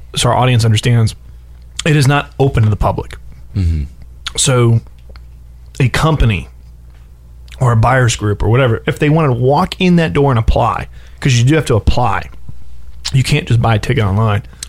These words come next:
Speaker 2: Right.
Speaker 1: Seven hundred, seven hundred fifty bucks just to walk in the door. So all joking aside, you are never gonna work so hard in your life as you will that week. And the truth be told is by the time you get back to the room,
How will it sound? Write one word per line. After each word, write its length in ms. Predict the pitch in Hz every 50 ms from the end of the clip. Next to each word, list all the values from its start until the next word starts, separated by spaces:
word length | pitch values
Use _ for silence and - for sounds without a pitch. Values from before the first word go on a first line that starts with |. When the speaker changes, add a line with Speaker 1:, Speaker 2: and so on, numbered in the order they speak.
| -
Speaker 2:
Right. 240 | - 87 87 85 82 - - - - - - - - - - - - -
Speaker 1:
Seven 300 | - - - 143 147 165
hundred, 340 | 143 139 151 147 131 123 - -
seven 140 | 131 135 139
hundred 100 | 131 117
fifty 200 | - 151 135 110
bucks 540 | - - 151 151 135 101 95 - - - - - - - - - - - - - - - - - - -
just 480 | - - - - - - 196 180 - -
to 80 | 156
walk 260 | 143 139 139 143 - -
in 100 | 123 113
the 60 | 92
door. 520 | - - 131 147 143 - - - - - - - - - - - - - - - - - - - - - - - - - -
So 180 | - - 139 101
all 220 | 82 139 160 165
joking 280 | 120 131 160 151 151 139
aside, 440 | 120 - - 131 135 147 156 156 - -
you 240 | 117 123 143 160 170 170
are 80 | 156
never 280 | 147 143 143 135 139 151
gonna 200 | 151 143 135 127
work 260 | 131 127 127 - -
so 280 | - - - - 127 127
hard 320 | 113 - 135 131 123 117
in 80 | 113 110
your 120 | 107 107 101
life 360 | 90 87 - - - - - - - - - - -
as 160 | - 110 101
you 60 | 113
will 120 | 113 95
that 160 | 101 101 - -
week. 260 | 139 - - - - - - - - - - - - - - - -
And 160 | 147 143 139
the 40 | 131
truth 400 | - - - 170 165 156 - -
be 100 | 151 127
told 220 | 139 131 123 120
is 100 | 120 104
by 100 | 120 117
the 80 | 117 -
time 260 | - - 147 143 139
you 120 | 135 131
get 120 | 135 139 131
back 160 | - 139 123 -
to 60 | 127
the 80 | 123 120
room, 280 | 120 123 123 127 -